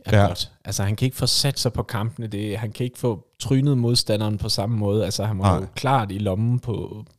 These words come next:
Speaker 1: på Newcastles, øh, det var kun centerbacks nærmest, men, men mand, der lige lå mest til højre.
Speaker 2: Ja.
Speaker 1: Og det er sådan
Speaker 2: Jeg tror faktisk, han,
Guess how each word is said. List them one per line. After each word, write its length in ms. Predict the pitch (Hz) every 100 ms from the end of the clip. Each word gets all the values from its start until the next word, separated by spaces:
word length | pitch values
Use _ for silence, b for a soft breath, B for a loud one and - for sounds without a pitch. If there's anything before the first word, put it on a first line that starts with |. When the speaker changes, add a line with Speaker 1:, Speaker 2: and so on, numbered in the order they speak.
| _
Speaker 1:
på 80 | 110
Newcastles, 680 | 104 107 123 98 101 95 -
øh, 240 | 92 95 b b b b _ _
det 100 | 82
var 180 | 90 80
kun 140 | - 95
centerbacks 540 | - 82 73 80 -
nærmest, 300 | 76 82 -
men, 200 | 82 87 - _
men 120 | 95 95
mand, 160 | 104
der 80 | 107
lige 160 | 101 107
lå 140 | 101
mest 260 | 98 101 -
til 100 | 90
højre. 260 | 92 85 98 - _ _ _ _ _ _ -
Speaker 2:
Ja. 160 | 101 87 - -
Speaker 1:
Og 200 | - -
det 80 | 127
er 40 | 123
sådan 560 | - 127 120 117 110 82
Speaker 2:
Jeg 180 | 57 _
tror 100 | -
faktisk, 220 | 80 82
han, 100 | 85